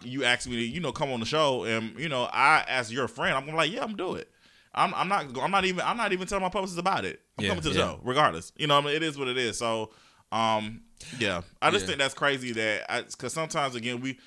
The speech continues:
Speaker 1: sometimes we get so, I, I under-, I understand that you have to separate business from personal, but a lot of times we get so businessy that we forget about the people that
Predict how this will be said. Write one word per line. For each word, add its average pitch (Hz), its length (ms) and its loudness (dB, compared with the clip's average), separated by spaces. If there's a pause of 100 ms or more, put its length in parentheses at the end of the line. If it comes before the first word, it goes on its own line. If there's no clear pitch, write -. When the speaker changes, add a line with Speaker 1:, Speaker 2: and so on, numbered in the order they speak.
(200)
Speaker 1:
sometimes 165 460 -6
we 160 120 -8
get 127 340 -2
so, 127 260 -2
I, 107 220 -4
I 135 100 2
under-, 151 200 0
I 131 160 6
understand 127 440 0
that 113 80 -8
you 120 80 -4
have 113 120 2
to 110 60 -10
separate 110 460 0
business 113 320 0
from 110 160 -6
personal, 120 540 -4 (280)
but 98 120 -4
a - 20 -4
lot 120 160 4
of 127 60 0
times 127 220 0
we 123 140 -6
get 113 300 0
so 117 640 2 (280)
businessy 151 840 0 (200)
that 98 120 -4
we 123 100 -4
forget 117 260 -4
about 113 220 0
the - 0 -
people 113 180 -10
that 107 80 0